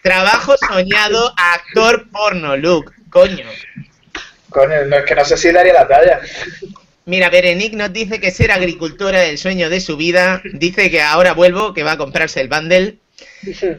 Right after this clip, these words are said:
Speaker 1: Red Pepe nos ha puesto tres comentarios. Tiny Brains, el título que hemos dicho, eh, antes de, de PlayStation cuatro. Dice, a más de cinco pavos, ni olerlo.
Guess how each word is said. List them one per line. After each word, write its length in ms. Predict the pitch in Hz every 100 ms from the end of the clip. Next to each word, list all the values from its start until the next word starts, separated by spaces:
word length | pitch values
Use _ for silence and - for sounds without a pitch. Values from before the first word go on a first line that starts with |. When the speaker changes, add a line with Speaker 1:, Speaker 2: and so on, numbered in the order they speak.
| _ _ _
Speaker 1:
Red 300 | - 208 208
Pepe 220 | 226 220
nos 120 | 208 202
ha 60 |
puesto 300 | 202 208 208
tres 180 | 196 208
comentarios. 640 | 196 151 135 127 120 113 -
Tiny 360 | 220 214 196
Brains, 480 | 156 139 123 120 - -
el 300 | 156 156 151
título 320 | 196 196 196
que 60 | 185
hemos 180 | 180 165
dicho, 880 | 170 170 165 151 147 139 127 120 -
eh, 440 | 156 143 139 135 135 156
antes 360 | 185 190 208
de, 500 | 160 147 131 127 127 139
de 140 | 147
PlayStation 540 | 170 180 165 160 151
cuatro. 300 | 127 120 117
Dice, 440 | 123 135 143 147 -
a 200 | 160 156
más 280 | 165 202 185
de 140 | 165
cinco 400 | - 180 165 147
pavos, 300 | 185 190 233 -
ni 320 | 151 151 151
olerlo. 560 | 143 156 - 120 104